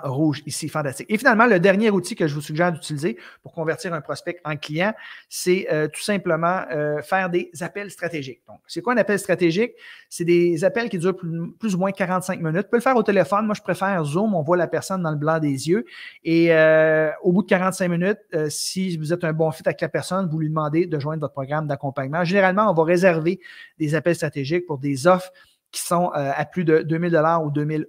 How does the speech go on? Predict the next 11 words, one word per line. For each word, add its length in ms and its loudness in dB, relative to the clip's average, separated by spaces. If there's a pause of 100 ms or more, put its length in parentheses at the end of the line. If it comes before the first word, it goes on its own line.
(100)
euros. 420 2 (300)
Euh, 160 0
même 220 0
si 120 -6
vous 80 -6
commencez, 480 2
vous 140 -2
avez 140 2
une 160 0
offre 260 0
à, 300 -2